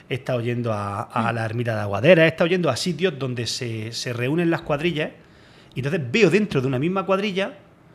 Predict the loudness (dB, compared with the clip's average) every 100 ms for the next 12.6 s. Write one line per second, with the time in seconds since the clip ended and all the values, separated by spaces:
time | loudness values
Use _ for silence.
0 | -20 -6 -2 0 2 2 0 0 0 0
1 | -2 -4 -2 -2 0 0 -2 -2 4 4
2 | 2 2 4 4 2 0 -2 -2 -2 0
3 | 2 2 0 -2 -6 -8 -6 -8 -4 -6
4 | -4 -6 -6 -4 -6 -6 -4 -4 -6 -6
5 | -6 -6 -6 -2 0 0 2 2 0 -8
6 | -8 -2 -2 4 8 10 10 10 8 6
7 | 2 2 0 2 2 4 2 0 -6 -20
8 | -4 -2 2 2 2 0 0 0 -2 -6
9 | -4 4 8 8 6 2 -2 -20 -4 0
10 | 2 4 4 2 2 0 2 6 6 6
11 | 4 2 2 0 0 -2 -2 -4 -4 -2
12 | 0 0 0 0 0 -2